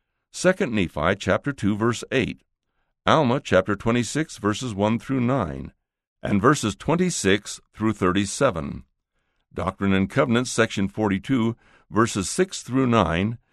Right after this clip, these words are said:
and verses eleven through fourteen, section eighty-eight, verses seventy-seven through eighty-three.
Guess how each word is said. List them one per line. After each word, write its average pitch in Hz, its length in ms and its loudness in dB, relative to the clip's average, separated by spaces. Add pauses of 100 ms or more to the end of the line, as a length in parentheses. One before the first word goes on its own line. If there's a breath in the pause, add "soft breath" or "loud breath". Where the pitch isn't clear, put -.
(140)
and 92 200 0
verses 107 340 0
eleven 101 340 2
through 117 200 -6
fourteen, 113 840 -4 (520)
section 120 520 0
eighty-eight, 104 580 2 (220)
verses 95 400 -2
seventy-seven 107 960 -2 (180)
through 107 280 -2
eighty-three. 85 880 -4